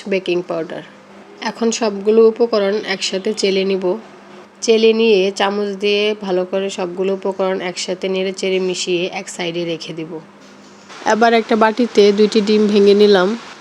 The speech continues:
আমি শর্টকাটের জন্য কুসুমটা আলাদা করে নিই, একসাথে বিট করে নিয়েছি। আপনারা চাইলে কুসুমটা আলাদা করে সাদা অংশটা আলাদাভাবে বিট করে নিতে পারেন, এতে কেকটা অনেক স্পঞ্জি হবে। তো আমি ডিমগুলো দুই মিনিট বিট করে নিলাম। এবার এতে চিনি দিয়ে দেব। আমি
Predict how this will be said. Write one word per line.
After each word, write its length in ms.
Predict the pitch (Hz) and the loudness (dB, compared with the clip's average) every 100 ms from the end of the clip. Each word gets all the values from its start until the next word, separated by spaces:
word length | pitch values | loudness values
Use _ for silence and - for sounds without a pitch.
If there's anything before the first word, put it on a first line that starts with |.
| - | -4
আমি 160 | 240 247 | 2 2
শর্টকাটের 640 | - 240 - 247 226 247 233 | 2 0 0 0 2 2 4
জন্য 240 | 247 240 202 | 4 4 4
কুসুমটা 400 | 202 208 214 214 214 | 2 2 2 4 4
আলাদা 280 | 208 202 196 | 4 2 0
করে 240 | 202 214 208 | 2 4 4
নিই, 180 | 196 196 202 | 4 4 2
একসাথে 360 | 190 - 196 214 | -2 -2 0 2
বিট 200 | 202 196 - | 4 2 0
করে 200 | 202 202 | 0 2
নিয়েছি। 400 | 208 196 - 196 208 - - | 2 2 0 -2 -2 -8 -6
আপনারা 380 | 233 220 247 240 | -2 0 4 4
চাইলে 320 | 233 233 226 202 | 4 4 6 4
কুসুমটা 480 | 202 214 220 214 220 | 4 0 0 2 2
আলাদা 300 | 208 196 202 | 4 4 2
করে 280 | 202 202 185 196 | 2 2 4 2
সাদা 320 | - 185 180 | 0 0 2
অংশটা 360 | 190 190 202 196 | 0 0 -2 2
আলাদাভাবে 540 | 190 185 185 196 196 196 | 2 2 2 2 2 2
বিট 220 | 185 185 - | 2 0 2
করে 180 | 196 202 | 0 2
নিতে 260 | 202 208 | 0 0
পারেন, 320 | 196 190 180 196 - | 2 2 2 0 -2
এতে 200 | 196 214 | -6 -4
কেকটা 340 | 190 185 180 202 185 | 0 0 0 0 2
অনেক 140 | 190 202 - | 0 -4 -8
স্পঞ্জি 440 | - 190 180 180 | -2 0 2 0
হবে। 280 | 180 156 190 190 - - - | -2 -2 -4 -8 -18 -20 0
তো 80 | 262 | 2
আমি 200 | 254 254 | 4 2
ডিমগুলো 420 | 254 247 240 247 254 | 2 4 4 4 4
দুই 160 | 254 | 4
মিনিট 280 | 254 247 240 202 | 4 4 2 2
বিট 160 | 208 202 | -2 2
করে 220 | - 233 233 | 4 6 6
নিলাম। 240 | 226 202 214 | 6 4 2
এবার 220 | 202 208 | 0 2
এতে 200 | 214 214 208 | 2 2 -2
চিনি 200 | 233 233 | 0 2
দিয়ে 180 | 220 226 | 4 4
দেব। 180 | 208 185 190 226 240 | 4 2 2 0 -2
আমি 200 | 254 247 | 0 2